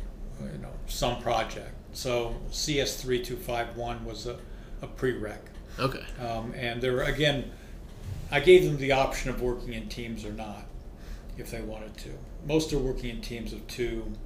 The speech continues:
Speaker 1: couple three, uh, number of students are working individually. So,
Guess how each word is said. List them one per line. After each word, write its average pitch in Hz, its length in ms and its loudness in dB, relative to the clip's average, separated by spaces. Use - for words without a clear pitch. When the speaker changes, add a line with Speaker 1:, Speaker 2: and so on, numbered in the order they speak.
Speaker 1:
couple 123 280 -2
three, 110 600 -4
uh, - 300 -8
number 131 300 2
of 117 100 -2
students 117 480 -2
are 113 60 -6
working 117 300 -8
individually. 110 720 -8
So, 127 520 2